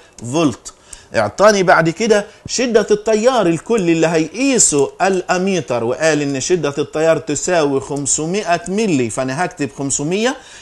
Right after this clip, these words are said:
واضرب في عشرة أس سالب تلاتة عشان أحولها إلى أمبير. طيب، هو بيقول: "كيف يمكن تحويله؟" أقول له: يوصل مع ملفه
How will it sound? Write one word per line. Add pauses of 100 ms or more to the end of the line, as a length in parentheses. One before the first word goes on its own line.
واضرب
في
عشرة
أس
سالب (140)
تلاتة (260)
عشان
أحولها
إلى (420)
أمبير. (580)
طيب، (180)
هو
بيقول:
"كيف
يمكن
تحويله؟"
أقول
له:
يوصل
مع (160)
ملفه